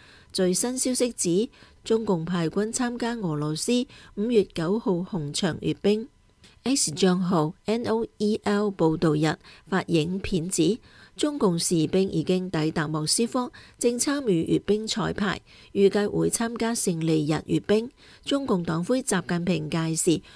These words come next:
會同普京一齊檢閱中俄軍隊。中共同俄羅斯嘅動作都喺考驗川普。川普一直努力促成俄烏停火。督促北約提高軍備，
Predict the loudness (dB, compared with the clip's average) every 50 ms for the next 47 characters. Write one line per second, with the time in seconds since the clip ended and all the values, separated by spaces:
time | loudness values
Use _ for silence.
0 | -16 -4 2 4 4 4 2 0 -4 -6 -6 -4 -4 -2 -2 -2 0 0 0 0
1 | 0 -2 -2 -2 -2 -2 -2 -4 -4 -4 -4 -4 -2 0 0 0 0 0 -2 -4
2 | -4 -4 -2 -4 -6 -6 -4 -2 -2 -2 -2 0 0 2 2 2 0 0 _ _
3 | -20 -20 -20 -10 -4 -2 -2 0 2 2 2 2 2 0 -4 -4 -4 -4 -4 -4
4 | -4 -4 -6 -4 -2 0 0 2 0 0 -2 -2 -6 -6 -4 -2 -2 -2 -2 -2
5 | -6 -16 -20 -20 -10 -4 -2 -2 -2 0 -2 -2 -2 -2 -4 -4 -2 0 0 0
6 | -2 -2 -2 0 2 2 2 2 0 0 0 0 0 -2 -6 -10 -20 -20 -20 -18
7 | -8 -2 0 0 0 2 2 2 2 4 2 2 2 2 0 -2 -2 -2 -2 -2
8 | -2 0 0 0 0 0 -2 -2 -2 -2 -2 0 -2 -2 -2 -2 -6 -6 -4 -4
9 | -4 -4 -2 -2 -4 -4 -4 -6 -4 -2 -2 -2 -2 -4 -10 -18 -20 -20 -20 -20
10 | -20 -20 -6 0 0 0 2 2 2 2 2 4 2 0 2 2 2 0 0 0
11 | -2 -2 0 0 0 0 0 0 0 0 0 2 2 2 2 2